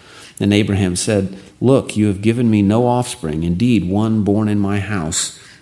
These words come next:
is my heir." Seeing that God has promised himself as the eternal reward,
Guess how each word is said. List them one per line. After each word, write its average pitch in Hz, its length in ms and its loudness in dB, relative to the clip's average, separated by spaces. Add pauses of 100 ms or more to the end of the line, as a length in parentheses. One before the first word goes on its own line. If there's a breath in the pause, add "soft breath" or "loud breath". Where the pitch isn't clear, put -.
is 92 180 -2
my 78 300 -6
heir." 80 400 -6 (1200 loud breath)
Seeing 113 420 4
that 92 160 -2
God 101 280 -2
has 87 180 -4 (280 loud breath)
promised 117 640 -2 (720)
himself 110 760 -2
as 101 220 -2
the 98 240 -4
eternal 113 480 -6
reward, 95 640 -4